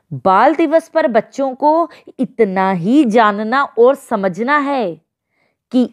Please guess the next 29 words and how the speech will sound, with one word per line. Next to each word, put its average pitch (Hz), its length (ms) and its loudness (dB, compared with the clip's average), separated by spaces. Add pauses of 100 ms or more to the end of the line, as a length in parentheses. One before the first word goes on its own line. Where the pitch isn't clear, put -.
(120)
ईश्वर 233 460 2
द्वारा 214 300 2
बनाई 170 420 -2
हुई 226 460 -4 (220)
ये 247 160 2
बहुत 190 500 0
ही 294 100 -2
प्यारी 240 460 0
रचना 247 400 -6
है। 151 180 -14 (1500)
इस 381 220 2
रचना 226 440 0
के 262 280 -4 (100)
आगे, 175 460 -2 (640)
यानी 165 320 0
कि 277 220 -4 (140)
आप 302 240 2
सब 240 240 -2
बच्चों 202 320 -2
के 247 120 -2
लिए 240 200 -4
कह 202 140 -2
रही 180 240 -4
हूं 320 100 -8
मैं, 320 240 -6 (500)
इस 370 200 0
रचना 320 420 0
के 269 240 -6 (160)
आगे 233 520 0